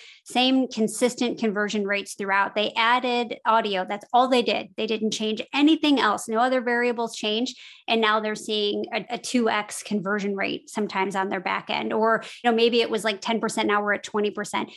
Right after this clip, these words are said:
simply because we've just made it easier for people to consume content.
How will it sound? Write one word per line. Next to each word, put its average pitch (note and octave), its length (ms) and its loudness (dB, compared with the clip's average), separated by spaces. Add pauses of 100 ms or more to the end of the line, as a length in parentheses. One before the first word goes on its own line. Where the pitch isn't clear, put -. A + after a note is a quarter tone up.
(120)
simply F#4 400 2
because C#4 400 2
we've A#3+ 180 0 (160)
just A#3+ 220 -2
made B3+ 160 2
it B3+ 180 0
easier A3+ 380 2
for A3 160 -6
people A3 260 -4
to G#3 80 -6
consume G3+ 460 -4
content. - 480 -6